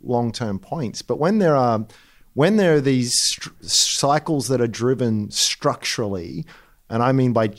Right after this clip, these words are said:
actual changes in the nature of the market, as you said, extra incomes in households, structurally lower interest rates,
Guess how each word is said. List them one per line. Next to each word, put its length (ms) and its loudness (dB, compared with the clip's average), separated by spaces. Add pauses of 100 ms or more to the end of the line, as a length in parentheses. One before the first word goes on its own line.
actual 460 0
changes 760 0
in 120 0
the 60 0
nature 600 -2
of 120 -8
the 60 -10
market, 440 -4
as 180 0
you 100 0
said, 380 -2
extra 400 -6 (400)
incomes 480 -2
in 100 -2
households, 680 -6
structurally 460 -6
lower 160 -2
interest 460 -8
rates, 320 -6